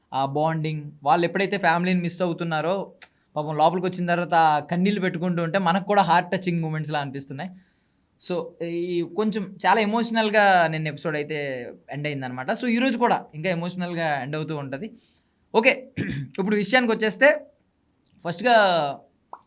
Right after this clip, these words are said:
తెలుగు వర్సెస్ కన్నడ గురించి మాట్లాడుకుందాం. Still తెలుగు వర్సెస్ కన్నడ అనేది అదొక్క టర్మ్ పోతుందని నేను కోరుకుంటున్నా. ఇప్పుడు నేను గౌతమ్కి వ్యతిరేకం కాదు, నేను ఫస్ట్ టైమ్ క్లారిటీ ఇచ్చినప్పుడే ఒక ఎపిసోడ్లో నేను చెప్పాను,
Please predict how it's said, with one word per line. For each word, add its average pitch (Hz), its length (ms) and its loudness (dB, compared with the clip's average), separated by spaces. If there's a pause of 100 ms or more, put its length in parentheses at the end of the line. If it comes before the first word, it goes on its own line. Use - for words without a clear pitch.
(140)
తెలుగు 240 220 4
వర్సెస్ 233 280 6
కన్నడ 202 280 4
గురించి 202 240 0
మాట్లాడుకుందాం. 131 480 -4 (480)
Still 214 240 0 (180)
తెలుగు 240 240 2
వర్సెస్ 233 320 -2
కన్నడ 214 260 0 (120)
అనేది 214 300 -4 (260)
అదొక్క 175 540 0 (100)
టర్మ్ 277 320 6
పోతుందని 254 500 6 (100)
నేను 247 200 0
కోరుకుంటున్నా. 226 380 0 (340)
ఇప్పుడు 131 220 -10
నేను 160 160 -4 (480)
గౌతమ్కి 175 480 0
వ్యతిరేకం 180 480 -2
కాదు, 170 220 2
నేను 170 160 -2 (380)
ఫస్ట్ 170 220 0
టైమ్ 220 220 4
క్లారిటీ 196 400 8
ఇచ్చినప్పుడే 196 440 0
ఒక 185 140 0
ఎపిసోడ్లో 190 380 -2
నేను 180 180 0
చెప్పాను, 160 280 0